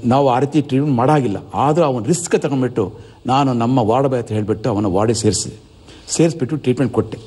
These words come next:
ನಾಲ್ಕು ದಿವಸದಲ್ಲಿ ಅವನು ಪೂರ್ತಿ ಆರಾಮಾದ. ಆಗ ಅವನ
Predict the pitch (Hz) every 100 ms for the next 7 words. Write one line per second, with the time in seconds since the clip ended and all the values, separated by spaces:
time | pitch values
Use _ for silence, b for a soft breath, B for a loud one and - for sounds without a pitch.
0 | B B - 117 147 190 143 156 135 120
1 | - 131 131 113 107 78 - - - B
2 | B - 156 185 151 156